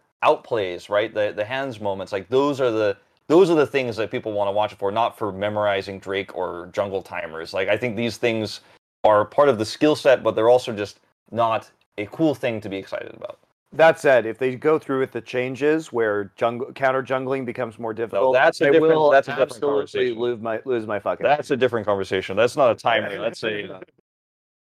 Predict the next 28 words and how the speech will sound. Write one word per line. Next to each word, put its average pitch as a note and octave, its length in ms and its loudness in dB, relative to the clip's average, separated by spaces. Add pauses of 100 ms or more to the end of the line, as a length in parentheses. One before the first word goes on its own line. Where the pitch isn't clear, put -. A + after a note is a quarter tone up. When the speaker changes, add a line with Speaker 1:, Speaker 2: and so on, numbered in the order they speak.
(280)
Speaker 2:
I B2+ 100 -2
will C3+ 140 4
lose C#3+ 180 2
my C3+ 140 2
fucking B2+ 280 -2
shit, E2+ 180 -12
Speaker 1:
Yeah. E2+ 80 -16
Speaker 2:
guys. G2 420 -12 (180)
Uh, A#2+ 440 6 (1300)
on E3+ 160 4
average, D#3+ 380 2
the C#3 100 -2
best D3+ 240 2
N D3+ 160 -4
A C#3 100 -4
team C3+ 340 -6
can A#2+ 260 -8
beat A2+ 260 -10
which C#3 320 -6
seed D3+ 360 -4
from B2+ 240 -4
L A#2 160 2
P A#2+ 200 0
L A2+ 200 4
and A2+ 140 -2
L A2 220 -2
C A2 180 -10
K? F2+ 460 -4